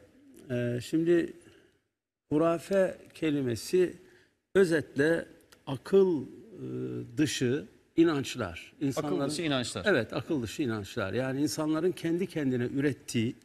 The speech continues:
Speaker 1: ürettikleri, e, aslı astarı olmayan, yani, m, herhangi bir,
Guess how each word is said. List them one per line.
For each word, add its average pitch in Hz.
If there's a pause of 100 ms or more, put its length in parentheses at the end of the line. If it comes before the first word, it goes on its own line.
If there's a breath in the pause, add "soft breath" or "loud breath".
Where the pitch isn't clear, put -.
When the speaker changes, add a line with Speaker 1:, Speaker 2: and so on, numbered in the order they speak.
(220)
Speaker 1:
ürettikleri, 139 (1300 soft breath)
e, 127 (420)
aslı 147
astarı 147
olmayan, 120 (480)
yani, 127 (300)
m, 170 (1200)
herhangi 131
bir, 135